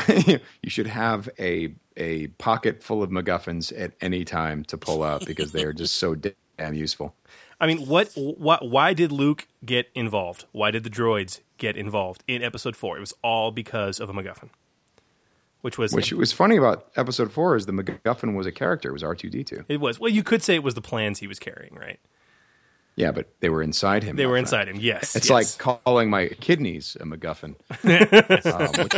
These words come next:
Speaker 1: which, which for, you know, for some, uh, for some illegal, uh, organ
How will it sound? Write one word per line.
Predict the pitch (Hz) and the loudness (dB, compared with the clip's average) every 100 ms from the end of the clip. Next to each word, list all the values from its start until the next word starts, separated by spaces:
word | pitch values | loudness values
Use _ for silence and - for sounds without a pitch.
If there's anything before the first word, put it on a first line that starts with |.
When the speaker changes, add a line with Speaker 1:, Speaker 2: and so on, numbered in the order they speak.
| 180 185 | 4 4
Speaker 1:
which, | |
which | 202 - - 202 | 4 0 -2 -4
for, | 160 160 180 185 - - | 2 6 6 4 -4 -8
you | - | -2
know, | 175 180 208 | 2 4 2
for | - 180 | -2 -2
some, | 175 196 196 202 | 0 0 0 0
uh, | 196 190 190 190 _ _ _ _ _ _ _ | -2 0 -2 -4 _ _ _ _ _ _ _
for | - | -8
some | 139 151 151 147 | 0 2 2 0
illegal, | 131 120 123 120 127 123 117 | 0 0 0 2 2 2 2
uh, | 117 113 113 | 2 0 0
organ | 113 110 110 107 | 2 2 2 0